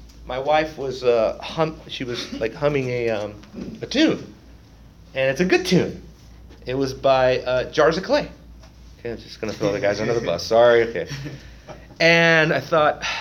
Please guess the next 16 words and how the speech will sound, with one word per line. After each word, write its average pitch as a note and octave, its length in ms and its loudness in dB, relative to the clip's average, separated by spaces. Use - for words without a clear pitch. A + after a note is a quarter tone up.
<sighs> - 240 -16
"Gee, C3+ 180 -14
it's - 180 -12
everywhere." B2+ 500 -14
I A2 40 -14
thought, A2+ 240 -10
"It's G3+ 180 -2
everywhere." C#4+ 420 -6
Because - 240 -10
Dan F3 220 0
Hasseltine B2+ 680 -8
from A2 160 -10
Jars C#3 320 -4
of - 120 -14
Clay C#3+ 520 -8
recently G#2+ 920 -6